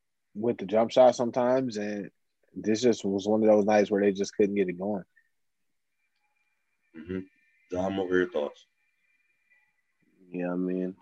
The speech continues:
Speaker 3: I pretty much agree with, you know, everything Darnell said. I mean, as we seen with the team, I think they're on a three-game losing streak now 'cause they
Speaker 1: Four.
Speaker 3: lost to the Bucks two, four game.
Speaker 1: Yep.
Speaker 3: So, you know,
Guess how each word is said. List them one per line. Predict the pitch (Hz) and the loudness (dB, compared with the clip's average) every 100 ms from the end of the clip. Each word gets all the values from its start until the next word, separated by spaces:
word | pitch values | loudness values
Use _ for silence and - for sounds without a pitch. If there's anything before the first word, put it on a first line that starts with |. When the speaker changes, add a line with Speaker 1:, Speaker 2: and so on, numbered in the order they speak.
| - | -12
Speaker 3:
I | 101 | -12
pretty | - 120 113 | -4 -2 0
much | 101 - | -2 -2
agree | 85 78 82 82 - _ - | -4 -4 -4 -6 -10 _ -8
with, | 82 80 - | -6 -6 -10
you | 80 | -10
know, | 80 80 78 - _ _ _ _ - - | -6 -6 -6 -10 _ _ _ _ -20 -6
everything | 87 82 82 82 | -4 -2 -2 0
Darnell | 82 80 82 | 0 0 -2
said. | - 85 | 0 0
I | 82 | 2
mean, | 85 85 87 82 - _ _ _ _ _ _ _ - 87 95 | 2 4 4 2 -4 _ _ _ _ _ _ _ -6 2 2
as | 92 | 6
we | 98 | 4
seen | 90 92 95 95 87 | 4 4 6 6 4
with | 82 | 0
the | 78 | -4
team, | - 85 85 87 82 - | -4 0 2 2 -2 -2
I | - | 0
think | 92 120 123 | 2 2 4
they're | 110 | 4
on | 90 | 4
a | 73 | 2
three-game | 78 85 85 80 76 | 0 2 2 0 0
losing | 80 80 78 | -4 -4 -8
streak | - 80 | -6 -6
now | 80 78 78 - _ - | -4 -4 -6 -12 _ -12
'cause | 78 76 - | -8 -8 -6
they | 82 | -2
Speaker 1:
Four. | 82 87 | 2 2
Speaker 3:
lost | 101 | 0
to | 80 | -4
the | - | -4
Bucks | 80 82 - | -6 -6 -8
two, | - - _ _ | -12 -12 _ _
four | 82 82 | -2 0
game. | 90 90 87 - _ _ _ _ _ - | 2 0 -2 -10 _ _ _ _ _ -4
Speaker 1:
Yep. | 208 - _ _ _ | -2 -4 _ _ _
Speaker 3:
So, | _ - 85 82 80 76 - - | _ -10 -4 -2 -2 -4 -14 -14
you | 80 | -10
know, | 80 78 80 - | -4 -2 -2 -6